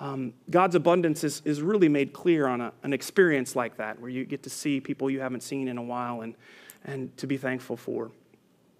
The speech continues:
One of the nights that we were, were down, um, at the beach, uh, we went to dinner at a restaurant, and we happened to walk into the restaurant just as two television screens, uh, turned to the six o'clock evening news.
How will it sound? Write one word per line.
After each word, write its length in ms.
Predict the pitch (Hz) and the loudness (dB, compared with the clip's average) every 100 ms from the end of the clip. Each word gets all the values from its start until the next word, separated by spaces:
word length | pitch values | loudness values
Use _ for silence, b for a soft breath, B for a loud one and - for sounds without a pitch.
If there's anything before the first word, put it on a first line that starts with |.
| _ _ - b b b b _ | _ _ -20 b b b b _
One 180 | 180 277 | 6 8
of 80 | 214 | 8
the 60 | |
nights 380 | 180 190 196 - | 6 6 4 4
that 260 | 175 143 151 | 4 4 4
we 120 | 165 | 6
were, 440 | 151 135 127 131 | 6 6 4 -2
were 140 | - 139 | -6 -4
down, 440 | 147 156 156 151 | 0 2 2 0
um, 220 | 139 131 | -2 -8
at 140 | 131 135 | -8 -6
the 60 | |
beach, 420 | 127 247 180 - - - | 2 2 2 -4 -10 -4
uh, 200 | 143 131 | -2 0
we 140 | 165 | 2
went 260 | 190 196 202 - - | 4 4 2 -8 -6
to 160 | 165 | 0
dinner 240 | 143 160 151 | 2 4 4
at 100 | 131 | 4
a 40 | |
restaurant, 520 | 135 131 - 107 92 - | 2 -2 -6 -10 -12 -8
and 160 | 139 | -2
we 80 | 147 | 0
happened 340 | 151 247 247 202 | 2 0 0 0
to 80 | |
walk 360 | 151 165 202 - | 2 4 4 2
into 180 | 185 185 | 0 2
the 80 | 160 | 2
restaurant 480 | 151 151 151 139 | 0 0 -2 -2
just 380 | 131 151 254 - | -2 0 0 -2
as 400 | - 190 185 - B B B B - | -2 0 0 -2 B B B B -4
two 240 | - 262 | 4 6
television 520 | 247 226 214 180 156 147 | 6 6 8 6 4 0
screens, 720 | - 156 147 147 147 - - b b b b - | 0 0 2 2 2 -4 -16 b b b b -10
uh, 140 | 143 139 | -2 -2
turned 540 | - 202 196 196 190 | 2 6 6 6 2
to 100 | 165 | -4
the 80 | 147 | -2
six 300 | - 214 208 | 0 0 0
o'clock 400 | 190 165 151 151 | 0 2 2 0
evening 460 | - 147 139 131 127 - | -4 -2 -2 -4 -6 -10
news. 560 | 131 110 - - - | -10 -8 -12 -16 -20